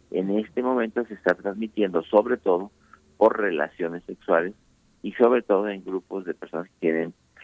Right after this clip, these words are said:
relaciones sexuales con varias parejas. Entonces, pues la, la información tiene que ser objetiva, sin causar, eh, pánico ni estigmatizar a las que, a la gente que tiene determinado comportamiento, para que sepan que en este momento el riesgo es sustancial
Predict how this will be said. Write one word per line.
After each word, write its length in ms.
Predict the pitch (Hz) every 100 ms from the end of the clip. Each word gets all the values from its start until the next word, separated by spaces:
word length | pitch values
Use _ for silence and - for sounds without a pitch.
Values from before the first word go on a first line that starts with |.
| -
relaciones 520 | 82 78 78 85 85
sexuales 480 | 87 - - 76 76 -
con 160 | 71
varias 280 | 69 69 71
parejas. 480 | - 98 135 110 71
Entonces, 460 | 65 - 73 80 76 - - - _ _
pues 160 | 87
la, 220 | 85 76 -
la 140 | 92
información 520 | 87 - 78 76 104 104
tiene 180 | 101
que 80 | -
ser 100 | 101
objetiva, 640 | 90 - 92 131 127 151 - _ _ _ -
sin 140 | 80
causar, 480 | 78 78 - 87 82 _ _ _ _ _
eh, 340 | 85 82 78 73
pánico 520 | - 110 110 95 80 78
ni 560 | 73 73 69 69 67
estigmatizar 800 | 73 _ 85 85 85 85 104 104
a 80 | 87
las 160 | 67 -
que, 200 | 71 50
a 140 | 71
la 120 | 67
gente 260 | - 95 -
que 100 | -
tiene 180 | 85 87
determinado 500 | - 71 73 82 92
comportamiento, 760 | 101 101 - 127 123 113 156 - _ _ _ _
para 180 | 85 82
que 160 | - 82
sepan 300 | 95 104 107
que 100 | 69
en 60 |
este 200 | 78 -
momento 400 | 92 90 80 104
el 120 | 92
riesgo 420 | 73 71 69 85 82
es 140 | 71
sustancial 680 | - - 101 107 107 85 113